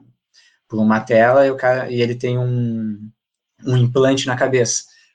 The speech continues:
por onde eles podem localizar o, o, o Quaid, né? E aí o cara diz, "Bote uma toalha na cabeça" e tal.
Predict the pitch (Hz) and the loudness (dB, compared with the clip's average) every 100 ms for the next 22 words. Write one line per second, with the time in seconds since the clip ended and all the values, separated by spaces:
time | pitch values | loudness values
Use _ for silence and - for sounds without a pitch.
0 | _ - 123 127 135 131 - 131 131 131 | _ -4 0 2 0 0 0 0 0 -2
1 | 113 127 131 117 135 123 101 - - 101 | 0 0 0 0 0 2 0 -6 -10 -12
2 | 95 110 - 98 87 - _ _ _ _ | -10 -12 -6 -6 -8 -16 _ _ _ _
3 | - 107 101 - 123 123 120 123 123 123 | -12 -10 -12 -8 0 2 2 2 0 0
4 | 117 117 131 147 135 - 113 123 127 110 | 0 0 0 0 -4 -2 0 0 -2 -4
5 | 113 107 107 - - - | -8 -6 -6 -8 -18 -20